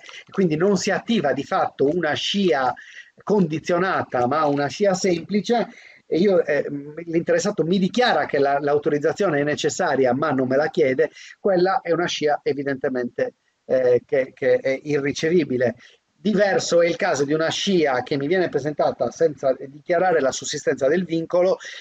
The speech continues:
ma, eh, da una verifica di merito io rilevo che il, il vincolo sussiste. Quello non è un, una verifica di tipo formale, ma è una verifica di merito.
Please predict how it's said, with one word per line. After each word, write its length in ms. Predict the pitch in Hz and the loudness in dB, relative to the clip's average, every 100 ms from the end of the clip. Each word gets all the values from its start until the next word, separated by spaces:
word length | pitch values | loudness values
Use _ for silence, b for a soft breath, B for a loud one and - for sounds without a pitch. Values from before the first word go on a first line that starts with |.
| B B | B B
ma, 300 | 165 180 165 - | -4 -2 -2 -2
eh, 340 | 156 143 139 | 0 0 0
da 120 | 139 | 0
una 140 | 175 170 | 0 0
verifica 460 | 175 202 185 151 | 2 0 -2 -2
di 120 | 160 202 | 0 2
merito 400 | 175 165 165 165 | 2 0 -2 -2
io 200 | 165 170 | 2 2
rilevo 420 | 170 180 156 151 | 4 2 4 2
che 240 | - 156 | 4 2
il, 320 | 151 147 147 139 | 2 -8 -6 0
il 340 | 135 135 147 | 0 0 -4
vincolo 340 | 156 139 151 139 | -10 -6 -2 -2
sussiste. 500 | - 135 139 123 127 | -2 -10 -10 -10 -2
Quello 280 | 151 127 | 0 0
non 240 | 127 147 147 | 0 0 0
è 200 | 139 120 - | -2 -4 -6
un, 280 | 131 127 123 - _ | -6 -6 -8 -14 _
una 320 | 120 113 107 | -10 -10 -12
verifica 640 | _ 131 135 120 127 117 113 | _ -4 -4 -8 -8 -6 -6
di 120 | 135 | -12
tipo 240 | 123 120 | -8 -4
formale, 640 | 123 - 131 120 110 120 131 B B B | -2 0 -2 -2 0 2 2 B B B
ma 120 | 151 | -4
è 40 | |
una 140 | 143 151 | -2 0
verifica 480 | 147 123 117 120 113 | 0 -2 -4 -6 -6
di 140 | 117 | -6
merito. 540 | 117 113 117 117 117 | -12 -10 -12 -12 -14